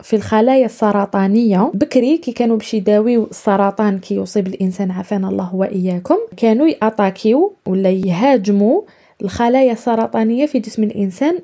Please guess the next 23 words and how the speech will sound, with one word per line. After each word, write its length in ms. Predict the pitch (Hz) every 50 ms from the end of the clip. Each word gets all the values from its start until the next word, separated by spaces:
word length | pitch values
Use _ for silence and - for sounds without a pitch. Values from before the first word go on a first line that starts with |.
| - _ -
بطريقة 460 | 214 208 - 196 214 254 262 262 269
مباشرة. 600 | 240 233 226 202 208 196 196 - 196 180 175 180 180 -
هاد 220 | 202 254 320 311
الخلايا 500 | 311 302 - - 262 254 247 240 262 330
كانت 320 | 339 - 269 262 254 -
تزيد 300 | 247 208 - - 311 302 - -
تقوى 280 | 339 339 - 277 269
أكثر. 380 | 262 269 294 294 - 254 220 208
علاش؟ 280 | 202 240 269 262 -
لأنها 300 | 240 - - 214 214 208
على 140 | 220 220 233
بالها 220 | 240 285 262 240 247
بلي 160 | 208 208 214
كاين 280 | 208 - 269 294 262
خطر 360 | 240 - - 302 302 - 247 233
راهي 260 | 220 214 208 220 220
تواجه 340 | 220 214 214 208 196 202 196
فيه، 300 | 185 - - 269 320 392 403 - _
فتقوى 600 | - - 214 196 190 - 349 349 - 285 285 330
وتزيد 300 | 370 339 262 240 247 226
هي 200 | 226 226 247 240
تاني 240 | 240 233 220 214 208
تواجه. 400 | - 208 196 180 170 175 175